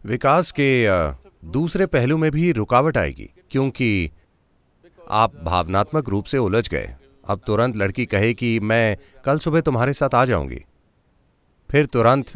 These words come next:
आपको कोई नौकरी ढूंढनी होगी। आपने अपनी इंजीनियरिंग पूरी नहीं की, आप ऑटो रिक्शा चलाने लगेंगे। अरे, ये सारी चीजें होंगी।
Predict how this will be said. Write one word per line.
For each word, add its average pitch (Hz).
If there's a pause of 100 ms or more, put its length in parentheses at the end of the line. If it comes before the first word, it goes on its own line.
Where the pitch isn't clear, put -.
(140)
आपको 120
कोई 147
नौकरी 139
ढूंढनी 135
होगी। 73
आपने 110
अपनी 107
इंजीनियरिंग 85
पूरी 120
नहीं 117
की, 113
आप 80
ऑटो 78
रिक्शा 127
चलाने 117
लगेंगे। 110 (1500)
अरे, 156
ये 202
सारी 165
चीजें 190
होंगी। 190